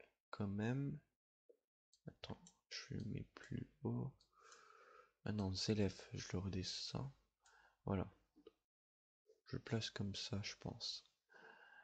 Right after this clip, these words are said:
Euh, Ban dans les Seven Deadly Sins. Ouais, il est bien, mais pas non plus tant que ça. Donc je mets là. Euh,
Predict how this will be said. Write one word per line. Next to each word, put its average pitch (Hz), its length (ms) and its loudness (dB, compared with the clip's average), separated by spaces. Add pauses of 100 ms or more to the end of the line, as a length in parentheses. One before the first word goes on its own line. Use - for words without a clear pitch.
(760)
Euh, 120 520 12
Ban 117 460 12 (460)
dans 95 800 8 (600)
les 101 100 6
Seven 95 360 8
Deadly 95 300 8
Sins. - 480 4 (1300)
Ouais, 135 460 12 (100)
il 147 100 8
est 170 80 12
bien, 156 440 12
mais 147 420 6 (180)
pas 220 140 12
non 190 160 12
plus 160 220 2 (340)
tant 120 380 10 (460)
que - 120 -2
ça. - 260 0 (920)
Donc 120 140 2
je 127 100 8
mets 123 160 12
là. - 160 6 (1600)
Euh, 110 840 12